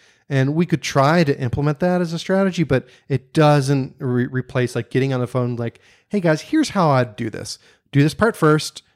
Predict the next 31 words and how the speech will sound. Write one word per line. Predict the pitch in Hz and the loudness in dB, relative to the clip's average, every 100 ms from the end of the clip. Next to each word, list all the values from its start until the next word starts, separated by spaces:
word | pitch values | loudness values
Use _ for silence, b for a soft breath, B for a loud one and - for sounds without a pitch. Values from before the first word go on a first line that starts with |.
| _ | _
see | - | -4
the | 147 | 0
results, | 170 143 135 135 - | 4 4 2 0 -10
take | - 147 156 | 0 2 2
it, | 185 - _ _ | -2 -4 _ _
take | - 135 151 | -2 -2 0
the | 165 | 0
end | 156 | 2
result, | 165 147 147 - _ | 2 2 0 -4 _
put | - 113 | -4 0
it | |
in | 117 | 0
this | 117 | 2
next | 143 131 - | 2 2 -2
thing, | - - - _ | -12 -14 -16 _
take | 127 123 | -2 0
it, | - - | -2 -4
put | - 131 | -2 0
it | |
in | 147 | 0
the | 131 | 2
next | 127 - | 2 0
bucket," | - 147 - _ | -6 -8 -12 _
and | 143 | -10
so | - 139 127 | -2 2 2
forth, | - 123 110 - | 2 -2 -2 -8
so | - 104 | -6 -6
forth. | - 135 - b b b b - | -6 -12 -14 b b b b -2
Um, | 127 113 110 110 127 _ _ _ - | 2 2 0 -4 -12 _ _ _ 0
that | 170 170 | 0 2
works, | 139 190 - - - - | 2 2 0 -8 -10 -12